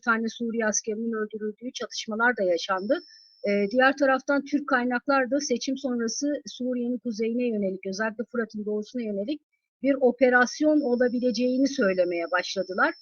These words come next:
E, çok büyük bir ihtimalle bu önümüzdeki Astana görüşmesinde, e, Şam'la normalleşme elbette ki ilk başlık olacaktır. Ama, e, ikinci ve en önemli başlığında Türkiye açısından, e, Suriye'nin kuzeyinde Fırat'ın doğusundaki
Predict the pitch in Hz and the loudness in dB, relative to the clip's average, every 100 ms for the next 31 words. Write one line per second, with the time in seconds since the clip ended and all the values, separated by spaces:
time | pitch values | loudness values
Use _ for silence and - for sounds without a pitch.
0 | _ _ - 202 196 196 - 302 302 285 | _ _ -4 0 2 0 0 -2 0 -2
1 | 277 254 - 277 285 262 277 277 247 254 | 0 -6 -4 0 0 0 0 2 2 2
2 | 254 214 254 277 247 - 277 269 214 226 | 0 -2 0 0 0 2 4 4 2 -2
3 | 247 - 233 214 214 214 302 302 _ _ | -4 -4 -6 -4 -2 0 -2 -4 _ _
4 | - 196 202 202 196 - _ - - - | -2 0 2 2 0 -4 _ -6 -2 0
5 | 247 311 320 285 247 226 233 240 240 247 | 2 4 4 4 2 0 0 2 0 2
6 | 247 247 - 269 285 277 269 285 226 - | 2 2 0 2 2 4 4 4 0 -2
7 | 196 - 202 - 269 269 - 214 196 - | -8 -8 -8 -2 -2 -2 -2 2 2 -2
8 | 196 208 196 196 185 - 330 294 _ _ | -8 -6 -2 0 0 -2 -8 -10 _ _
9 | 233 254 254 285 294 208 202 202 214 208 | -2 2 4 4 2 0 2 0 -2 -2
10 | 254 254 277 269 277 269 226 208 202 214 | 0 0 4 4 4 2 0 -2 0 0
11 | 202 - 247 240 262 262 247 - 214 208 | 0 -2 -4 -2 -2 -4 -8 -4 -4 -2
12 | 220 220 214 254 302 - _ _ 196 190 | -4 -4 0 2 2 -4 _ _ 0 0
13 | 190 - 277 247 214 214 269 226 226 220 | 0 0 0 0 -2 -2 -4 -2 -2 0
14 | 247 285 262 220 226 214 247 247 247 214 | -2 0 0 0 -2 4 4 4 0 -4
15 | 202 302 | -4 -2